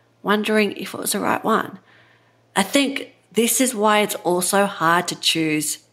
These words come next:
our career paths, right? Because if you study to be an engineer, you can't simultaneously be a teacher. If you say yes to being a helicopter pilot,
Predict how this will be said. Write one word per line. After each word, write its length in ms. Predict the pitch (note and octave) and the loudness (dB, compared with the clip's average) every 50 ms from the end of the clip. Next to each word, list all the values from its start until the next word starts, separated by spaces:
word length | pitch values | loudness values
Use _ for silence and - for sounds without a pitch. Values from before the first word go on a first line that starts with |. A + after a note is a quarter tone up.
| - | -2
our 100 | - D#3+ | 0 0
career 420 | D#3+ - - F3 D#3 E3 F3 G3 G#3+ | 0 0 -2 -4 -2 -2 -2 -2 -2
paths, 460 | - - - - - - - - - - | -4 -4 -6 -6 -6 -8 -10 -10 -10 -8
right? 300 | - - F#3 A3 G#3+ - | -4 -2 0 0 0 -2
Because 280 | G#3 - - G#3 F#3+ | -6 -4 -4 -2 -2
if 180 | G3 F#3+ F#3+ - | -2 -2 -4 -2
you 320 | F#3 F#3+ F3+ F#3 F#3 F3 E3+ - - - - - - - - - - _ _ _ _ _ _ - | 0 2 4 4 2 0 -4 -8 -16 -16 -16 -18 -20 -20 -20 -20 -20 _ _ _ _ _ _ -12
study 400 | - - - - G#3 G3+ A3 A3+ | -8 -6 0 2 2 4 4 2
to 140 | A3+ - A3 | 0 0 2
be 100 | G#3 G3 | 2 2
an 160 | F3+ F3 D#3+ | 2 2 0
engineer, 760 | - D#3 D#3+ D3+ D3 D3 F3 G#3 A3 G3 F3 E3 E3+ E3+ - - _ _ _ _ | -2 -4 -2 -2 -2 0 2 2 4 4 2 2 0 -2 -4 -10 _ _ _ _
you 120 | - F#3 F#3+ | -6 -6 -4
can't 320 | F#3 - A#3+ A#3+ C4 B3 | 0 2 2 2 2 2
simultaneously 840 | - - A3+ A3 A3 A3 G#3+ - F#3 F#3+ G3 G3 F#3+ F#3 - F#3 F#3+ | 0 2 4 4 2 2 2 2 2 2 4 2 2 0 2 0 0
be 180 | F3+ F3 F3 E3+ | 0 2 2 2
a 40 | E3+ | 2
teacher. 520 | E3 - D#3+ D3+ D3 - - - - - - _ _ _ _ _ _ _ _ - - - _ | 0 0 -2 -2 -2 -2 -4 -6 -8 -12 -20 _ _ _ _ _ _ _ _ -20 -20 -14 _
If 220 | - - D#3+ - - | -6 -4 -4 -4 -2
you 120 | F#3 F#3+ | 0 0
say 340 | F3+ - - - F#3+ F#3 F#3 | 0 2 2 2 4 4 4
yes 260 | F3+ F#3 F#3 F#3 F#3 - | 4 2 2 2 2 0
to 120 | - E3+ | -2 -2
being 260 | - E3 D#3+ D#3 D#3 | 0 0 0 2 0
a 40 | D#3+ | 0
helicopter 520 | E3 F3 G#3+ B3+ D4 C#4+ A#3+ G3 - - | 0 0 2 2 2 2 0 -2 -2 -4
pilot, 460 | E3 - - D3 C#3+ C#3 D3 D#3 D#3 | -6 -2 0 0 2 2 2 0 -2